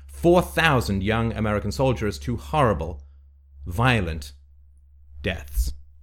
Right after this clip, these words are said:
This is the crime, the international crime of aggression, the preemptive invasion of another country which is not threatening you, a sovereign nation.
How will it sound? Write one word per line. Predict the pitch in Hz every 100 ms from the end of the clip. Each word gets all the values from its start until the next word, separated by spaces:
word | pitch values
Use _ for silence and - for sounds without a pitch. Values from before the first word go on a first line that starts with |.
| - - - - - - - - -
This | 120 139
is | 156 139
the | 143
crime, | - 185 151 110 101 104
the | 120
international | 135 139 131 -
crime | 117 127 117
of | 95
aggression, | 98 120 131 143 147 - - _ _ _ - - - - -
the | 98 101 101
preemptive | 113 110 117 120 101
invasion | 101 110 120 123 123 117 -
of | 95 92
another | 87 95 95
country | - 110 117 117 98
which | - 90
is | 98
not | 95 95 -
threatening | 120 120 117
you, | 117
a | 98
sovereign | 80 110 110 104
nation. | 107 104 104